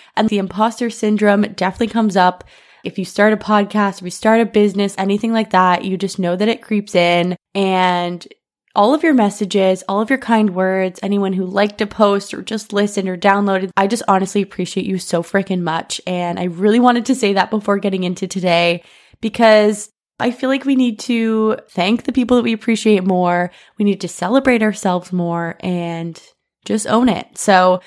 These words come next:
I appreciate you, and I'm just so excited to keep going on this journey. I'm nowhere near perfect. This podcast isn't perfect,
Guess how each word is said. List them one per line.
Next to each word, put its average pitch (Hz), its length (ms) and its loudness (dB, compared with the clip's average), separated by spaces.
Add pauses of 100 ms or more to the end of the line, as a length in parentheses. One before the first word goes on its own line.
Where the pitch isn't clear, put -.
(280)
I 214 120 0
appreciate 240 480 0
you, 196 400 4
and 180 720 0 (260)
I'm 180 180 0
just 247 160 -4
so 254 100 0
excited 208 460 -2
to 196 480 0
keep - 340 -10
going 180 300 2
on 214 100 4
this 208 180 0
journey. 233 600 0 (460)
I'm 196 200 0
nowhere 220 320 4
near 240 200 2
perfect. 202 640 2
This 175 200 -6
podcast 233 600 0
isn't 190 260 0
perfect, 180 600 -4